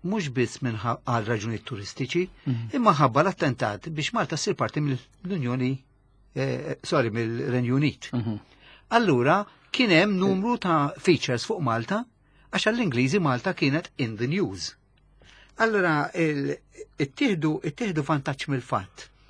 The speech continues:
Speaker 1: li inti għandek exposure fuq Malta, mhux ħażin.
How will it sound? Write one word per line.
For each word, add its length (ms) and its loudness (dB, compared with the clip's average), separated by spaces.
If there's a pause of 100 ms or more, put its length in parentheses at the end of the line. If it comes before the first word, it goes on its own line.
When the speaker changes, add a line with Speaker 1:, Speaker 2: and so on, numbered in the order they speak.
(280)
Speaker 1:
li 140 -2 (100)
inti 180 -2
għandek 300 0
exposure 560 0
fuq 160 -6
Malta, 380 -4 (380)
mhux 120 -8
ħażin. 300 -6